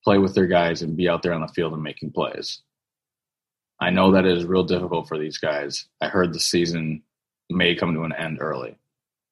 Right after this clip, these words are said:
Wishing the best for those guys." Outside of college ball, Ward is excited to s-, go up against Odell Beckham Junior in training camp. He's looking forward to seeing the return of Myles Garrett, and he preached about the four H's that Kevin Stefanski practices.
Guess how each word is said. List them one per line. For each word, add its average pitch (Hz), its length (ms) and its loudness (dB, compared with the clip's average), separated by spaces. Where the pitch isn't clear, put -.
Wishing 90 240 2
the 85 60 -2
best 82 240 0
for - 80 -14
those 62 200 -12
guys." 50 440 -10
Outside 107 360 8
of 101 60 0
college 92 360 4
ball, 85 420 2
Ward 95 260 6
is 92 140 4
excited 92 380 4
to 82 60 -6
s-, - 260 -4
go 95 100 6
up 87 120 2
against 80 200 -6
Odell 90 240 2
Beckham 85 360 0
Junior 76 360 -8
in 76 80 -14
training 65 300 -8
camp. - 340 -14
He's 92 100 0
looking 87 240 -4
forward 98 320 4
to 90 60 -2
seeing 95 240 4
the 90 100 2
return 92 320 0
of 90 80 2
Myles 87 380 2
Garrett, 101 400 4
and 90 80 -4
he 87 80 -4
preached - 380 0
about 87 240 -2
the 82 100 -4
four 101 460 4
H's 82 560 -2
that 78 140 -6
Kevin 80 220 -4
Stefanski 76 520 -10
practices. - 640 -6